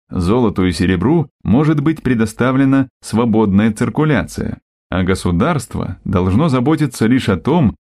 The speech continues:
чтобы вывоз товаров всегда превышал ввоз. Меркантилисты всегда представляли себе две страны как два враждебных лагеря.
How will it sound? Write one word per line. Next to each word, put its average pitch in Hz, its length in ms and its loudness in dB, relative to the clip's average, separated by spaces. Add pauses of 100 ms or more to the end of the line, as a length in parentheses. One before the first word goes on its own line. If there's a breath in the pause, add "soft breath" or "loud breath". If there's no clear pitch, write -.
(100)
чтобы 98 300 0
вывоз 107 320 2
товаров 123 500 0 (200 soft breath)
всегда 98 420 0
превышал 139 680 -2
ввоз. 87 640 -4 (1040)
Меркантилисты 101 840 0
всегда 101 340 0
представляли 113 560 -2
себе 117 440 0
две 101 260 0
страны 95 500 0
как 101 240 -2
два 104 240 0
враждебных 107 680 0
лагеря. 90 480 -4